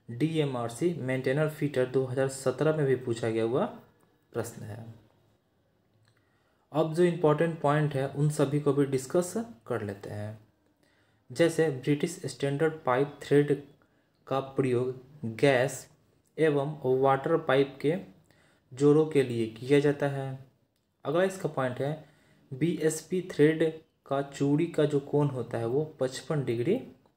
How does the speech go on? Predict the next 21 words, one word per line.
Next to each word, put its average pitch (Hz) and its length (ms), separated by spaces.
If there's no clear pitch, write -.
होता 113 240
है। 110 240
अगला 170 220
इसका 190 280
पॉइंट 120 320
है, 135 120
ब्रि-, 147 360
ब्रिटिश 139 540
स्टैंडर्ड 143 540
फाइन 147 340
थ्रेड 156 480
का 127 100
प्रयोग 117 520
कंपन 151 480
वाले 147 440
स्थानों 139 500
पर 151 200
अधिक 151 480
किया 123 240
जाता 107 300
है। 107 160